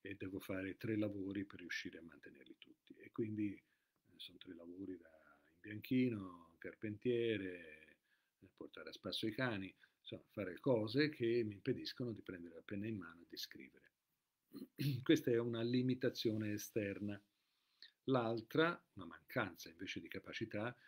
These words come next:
cioè io vorrei scrivere un romanzo, ma sono totalmente inadeguato a scrivere e quindi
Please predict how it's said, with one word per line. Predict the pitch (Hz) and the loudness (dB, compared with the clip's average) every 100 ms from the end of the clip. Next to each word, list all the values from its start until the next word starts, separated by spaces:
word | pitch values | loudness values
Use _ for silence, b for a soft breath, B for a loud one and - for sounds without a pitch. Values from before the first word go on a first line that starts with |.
| b b | b b
cioè | - 90 | -10 -6
io | 92 92 | -4 -4
vorrei | 98 95 95 113 113 98 82 80 _ _ | -8 -10 -2 2 2 2 -4 -10 _ _
scrivere | - - 113 104 90 | -6 0 2 2 0
un | 98 | -4
romanzo, | 117 107 98 101 92 | -2 0 -2 -4 -6
ma | 80 | -10
sono | - - - | -12 -14 -16
totalmente | - - - 80 90 85 | -14 -12 -12 -14 -16 -14
inadeguato | 78 82 87 107 85 - - - | -16 -14 -6 -4 -4 -8 -14 -6
a | |
scrivere | 127 - 87 90 131 151 B B B | -4 -2 -4 0 0 0 B B B
e | 135 - | -4 -2
quindi | 98 98 117 117 | -4 0 2 2